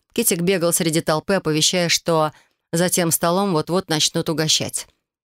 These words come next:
Так что народ стекался к нам, желая приобщиться к дегустации. И вот спустя двадцать минут народ лакомился мини-шашлычками на зубочистках из кубиков жареной рыбки и овощей, макая их в миску с кисло-сладким соусом.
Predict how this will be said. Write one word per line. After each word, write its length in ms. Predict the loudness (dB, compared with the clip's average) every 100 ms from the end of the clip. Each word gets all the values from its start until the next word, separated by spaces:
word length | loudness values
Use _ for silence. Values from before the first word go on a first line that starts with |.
| _
Так 200 | -4 -2
что 180 | 0 0
народ 260 | 2 2 0
стекался 540 | -2 -2 0 0 -2
к 60 | -2
нам, 240 | -2 0
желая 340 | 0 2 2
приобщиться 640 | 0 -2 0 0 0 -2 -4
к 60 |
дегустации. 760 | -2 0 0 -2 -2 0 -2 -8 -14 _ _ _ _ _ -2
И 40 |
вот 140 | 0 0
спустя 600 | 0 -2 0 0 0 -2
двадцать 380 | 0 0 0 0
минут 320 | 0 0 0
народ 280 | -2 -2 0
лакомился 600 | -2 0 0 2 0 0
мини-шашлычками 1040 | 0 0 0 -2 -2 -2 0 0 0 -2 -4 -8 -2
на 80 |
зубочистках 640 | 0 0 0 0 -2 -4 -4
из 180 | -2 0
кубиков 440 | 0 0 0 0
жареной 380 | 0 0 0 0
рыбки 280 | -2 -2 -2
и 40 |
овощей, 500 | -2 0 0 0 -2 -8 _ _ _
макая 420 | -2 0 0 0
их 240 | 2 -2 0
в 60 |
миску 360 | 0 0 0 -2
с 120 | -2
кисло-сладким 840 | -2 -4 0 -2 0 -2 0 -2
соусом. 560 | 0 0 0 -2 -4 -8